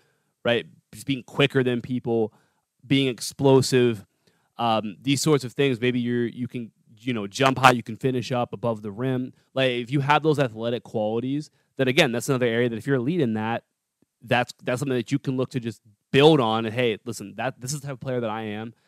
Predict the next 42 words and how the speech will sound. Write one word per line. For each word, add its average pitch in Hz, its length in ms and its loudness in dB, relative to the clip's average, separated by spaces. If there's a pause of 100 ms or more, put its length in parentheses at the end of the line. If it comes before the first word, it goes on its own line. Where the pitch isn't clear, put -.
(140)
and 117 100 -14
this 123 60 -10
is 120 80 -10
how 120 120 -4
I'm 120 80 -2
gonna 104 180 -6
do 110 240 -2
it. 131 180 2 (280)
And 123 140 -4
it's 110 140 -8
because 120 360 -4
I 117 100 0
have 117 200 0
this 117 160 -4
skill 113 220 -6
that's 113 180 -4
elite. 107 360 -8 (360)
And 120 120 -6
if 104 40 -8
that's 123 200 -4
athleticism, 120 720 -2 (340)
another 131 340 0
area 107 380 -2
that, 104 240 -4
you 131 120 -8
know, 107 180 -6 (280)
absolutely 131 480 -6
can 113 140 -8
help 135 200 -2
you. 107 220 -4 (640)
Obviously, 170 420 6
a 139 60 4
lot 143 240 4
of 147 100 4
it 123 100 2
is 107 220 -4
natural 117 460 -2
when 104 60 -4
it - 60 -12
comes 117 200 -12
to 113 80 -12
just 101 260 -14